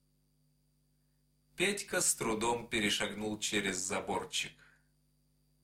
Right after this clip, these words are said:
Им овладела сытая истома. Он еле передвигал ноги и искал местечко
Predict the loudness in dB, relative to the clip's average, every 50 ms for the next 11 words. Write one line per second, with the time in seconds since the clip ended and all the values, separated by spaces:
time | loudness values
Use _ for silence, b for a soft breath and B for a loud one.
0 | _ _ _ _ _ _ _ _ _ _ _ _ _ _ _ 0 2 4 4 4
1 | 2 -2 -8 -16 _ _ _ -2 -2 -2 -2 0 0 0 0 2 2 2 2 4
2 | 2 2 4 4 4 2 2 0 -2 0 0 2 2 0 -2 -4 0 2 4 4
3 | 4 4 2 0 0 0 -2 -4 -8 -12 -14 -18 _ _ _ _ _ _ _ _
4 | _ _ _ _ _ _ _ _ _ _ _ _ _ _ _ _ _ -12 -6 -4
5 | -2 -2 -2 -6 -8 -8 -2 0 0 2 2 2 2 0 0 -2 -2 -6 -10 _
6 | _ _ _ _ _ _ _ _ _ _ -4 -2 -2 0 0 -2 -2 0 0 0
7 | 0 0 0 0 2 2 2 0 -2 0 0 2 2 2 0 -2 -6 -8 -10 -10
8 | -10 -14 -20 _ _ _ _ _ _ _ _ _ _ _ _ _ _ _ _ _
9 | _ _ _ _ _ _ _ _ _ _ _ _ _ _ _ _ _ _ _ _
10 | _ _ -2 0 2 2 2 2 -2 -8 _ _ _ _ -14 -8 -2 2 4 4
11 | 4 4 2 0 2 2 2 0 0 0 0 0 0 -2 0 0 0 2 2 0
12 | -2 0 0 0 0 0 -2